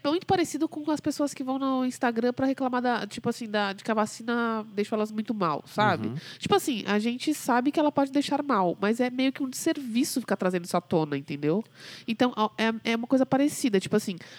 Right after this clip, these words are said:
Speaker 1: a gente sabe que rela-, é, relativização é, é meio complicado, mas questionar ainda é melhor do que levar pra esse lado. Claro que a relativiza-, a relativização pode levar a coisas um pouco complicadas, até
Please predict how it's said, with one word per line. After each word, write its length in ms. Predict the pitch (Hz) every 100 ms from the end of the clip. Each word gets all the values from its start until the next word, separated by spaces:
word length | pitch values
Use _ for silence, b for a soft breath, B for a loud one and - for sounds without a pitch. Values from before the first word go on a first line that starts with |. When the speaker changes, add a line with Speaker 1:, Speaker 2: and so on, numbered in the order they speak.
| B
Speaker 1:
a 80 | 202
gente 180 | 240 -
sabe 300 | - 233 240
que 120 | 220
rela-, 460 | 175 226 349 320 - _
é, 100 | 165
relativização 1160 | 170 196 240 277 - 226 220 202 190 - 220 285
é, 120 | 285
é 140 | 262 254
meio 180 | 269
complicado, 580 | - 285 311 - 247 196 - B B
mas 140 | 240 240
questionar 460 | 320 - - 269
ainda 240 | 285 285 294
é 20 |
melhor 480 | 302 262 240 277 392
do 100 | 370
que 80 | 339
levar 200 | 311 302
pra 80 |
esse 120 | 320 359
lado. 360 | 320 214 175
Claro 340 | - 254 302 269
que 100 | 220 _ 156
a 120 | 170
relativiza-, 580 | 196 185 - 175 175 -
a 60 | 180
relativização 960 | 180 202 208 180 - 180 170 170 190 B B B -
pode 260 | 226 254 233
levar 240 | 190 180
a 40 |
coisas 320 | 180 180 175 185
um 60 |
pouco 180 | 175 175
complicadas, 720 | 196 240 277 - 240 226 226
até 180 | 254